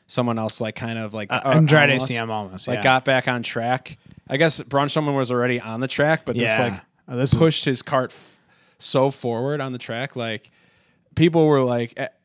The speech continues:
Speaker 1: in the middle of this match, people were like, "Okay, I want Braun to win. Like, Braun has to win now 'cause
Speaker 2: Yeah.
Speaker 1: he was doing so well." Um, what do you think about this Fatal Four Way?
Speaker 2: I thought it was fantastic. I mean, to think that Braun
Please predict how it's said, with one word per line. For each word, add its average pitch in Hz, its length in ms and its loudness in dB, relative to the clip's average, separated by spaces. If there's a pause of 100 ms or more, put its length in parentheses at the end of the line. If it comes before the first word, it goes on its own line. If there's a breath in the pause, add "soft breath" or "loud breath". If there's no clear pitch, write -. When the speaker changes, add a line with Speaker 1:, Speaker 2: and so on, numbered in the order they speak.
Speaker 1:
in 143 80 -4
the 147 80 -2
middle 165 180 2
of - 20 6
this 139 100 -2
match, 131 180 -2
people 120 160 -6
were 113 60 -4
like, 110 140 -8
"Okay, 120 220 -8
I 113 80 -6
want 110 200 -8
Braun 101 260 -8
to 95 80 -12
win. 87 220 -14
Like, 90 160 -16
Braun 101 240 -10
has 98 240 -14
to 98 100 -12
win 87 220 -14
now 82 280 -20
'cause 110 140 -6
Speaker 2:
Yeah. 113 220 -4
Speaker 1:
he 110 100 -8
was 98 100 -10
doing 95 240 -12
so 87 180 -10
well." 87 260 -12 (560 soft breath)
Um, 101 280 -6
what 127 120 2
do 131 60 0
you 123 60 0
think 117 100 -4
about 107 140 -6
this - 340 -8
Fatal 104 220 -8
Four 107 180 -12
Way? 104 240 -10
Speaker 2:
I 151 160 4
thought 131 220 0
it 107 60 -2
was 104 200 -6
fantastic. 104 1080 -8 (260)
I 147 80 0
mean, 160 220 2
to 151 120 0
think 190 280 2
that 160 240 0
Braun 131 540 0